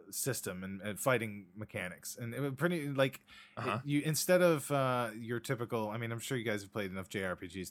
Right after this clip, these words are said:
Speaker 1: to know that they have similar type of, uh, you know, selection type, uh, kind of m-, menu t-,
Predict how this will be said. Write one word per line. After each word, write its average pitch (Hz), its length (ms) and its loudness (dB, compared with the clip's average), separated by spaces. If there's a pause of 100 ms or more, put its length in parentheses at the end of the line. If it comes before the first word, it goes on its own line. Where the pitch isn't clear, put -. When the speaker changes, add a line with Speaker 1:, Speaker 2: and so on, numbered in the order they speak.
Speaker 1:
to 98 60 -10
know 92 180 -2
that 90 260 -6
they 101 140 -4
have 101 220 -4 (240)
similar 98 400 -4
type 95 260 -6
of, 92 300 -8
uh, 82 300 -4 (480)
you 107 80 -12
know, 85 120 -8 (480)
selection 104 500 -4
type, 92 260 -6 (360)
uh, 85 220 -6 (460)
kind 98 120 -6
of 85 120 -10 (220)
m-, 107 140 -10 (120)
menu 101 320 -4
t-, 101 140 -8